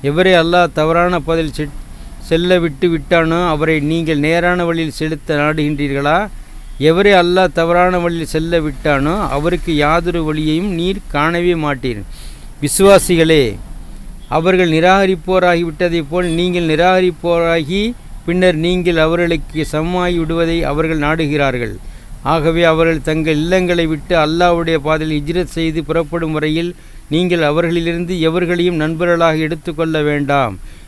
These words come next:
ஹிஜ்ரத் செய்து புறப்பட வேண்டுமென்ற கட்டளையை அவர்கள் புறக்கணித்து விட்டால் அவர்களை கைதியாக பிடித்து கொள்ளுங்கள். எதிர்த்து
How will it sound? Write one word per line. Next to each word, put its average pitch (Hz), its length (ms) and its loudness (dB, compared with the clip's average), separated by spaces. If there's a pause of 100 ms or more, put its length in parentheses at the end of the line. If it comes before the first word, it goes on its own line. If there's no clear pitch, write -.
ஹிஜ்ரத் 156 520 0
செய்து 185 380 4 (160)
புறப்பட 180 440 0
வேண்டுமென்ற 165 640 -2
கட்டளையை 170 580 -2
அவர்கள் 160 440 -2
புறக்கணித்து 165 600 -4
விட்டால் 165 580 4 (400)
அவர்களை 156 440 2 (140)
கைதியாக 196 580 4
பிடித்து 175 400 -2
கொள்ளுங்கள். 160 680 0 (460)
எதிர்த்து 175 440 0